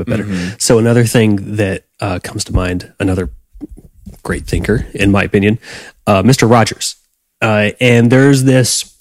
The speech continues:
Speaker 1: I actually wasn't a big Mister Rogers kid, but when he passed away, someone put out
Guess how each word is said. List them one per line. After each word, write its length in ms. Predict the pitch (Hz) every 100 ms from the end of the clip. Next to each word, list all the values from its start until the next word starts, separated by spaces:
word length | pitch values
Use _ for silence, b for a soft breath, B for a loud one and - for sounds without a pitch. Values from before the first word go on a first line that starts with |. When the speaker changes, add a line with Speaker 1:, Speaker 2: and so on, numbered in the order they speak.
| -
Speaker 1:
I 80 | 135
actually 260 | 185 202 135
wasn't 240 | 139 127
a 20 |
big 240 | 95 110 110
Mister 360 | 104 110 -
Rogers 420 | 95 98 101 90 -
kid, 480 | - - 110 98
but 200 | - 101 110
when 240 | 113 139
he 180 | 180 165
passed 380 | - 131 131 98
away, 560 | 95 95 95 90 92 B B B B
someone 300 | - 196 254
put 120 | 196
out 240 | 160 131